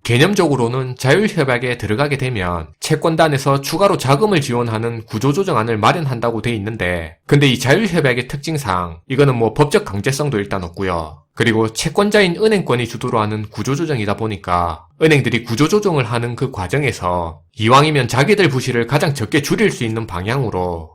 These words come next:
구조조정을 진행하려고 할 거잖아요. 그러다 보니 부실 기업에 추가적인 자금을 지원하기보다는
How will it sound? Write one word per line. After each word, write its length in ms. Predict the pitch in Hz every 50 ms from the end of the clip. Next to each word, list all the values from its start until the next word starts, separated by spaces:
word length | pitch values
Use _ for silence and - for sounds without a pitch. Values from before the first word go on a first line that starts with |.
| _ _
구조조정을 580 | - - 101 120 123 120 165 147 147 123 107 95
진행하려고 580 | - 107 101 117 123 151 156 151 147 117 101
할 80 | 87 85
거잖아요. 720 | - 95 - 92 85 87 85 85 82 80 78 76 - - _ _
그러다 320 | - 156 196 220 233 208
보니 200 | 180 170 151 139
부실 340 | - - 196 214 233 190 151
기업에 320 | 139 123 113 117 117 113
추가적인 500 | - - - - 202 214 214 175 151 123
자금을 440 | - - 113 131 143 214 202 190 151
지원하기보다는 960 | 139 - 123 117 113 117 107 107 - 117 113 110 98 90 90 90 87 85 82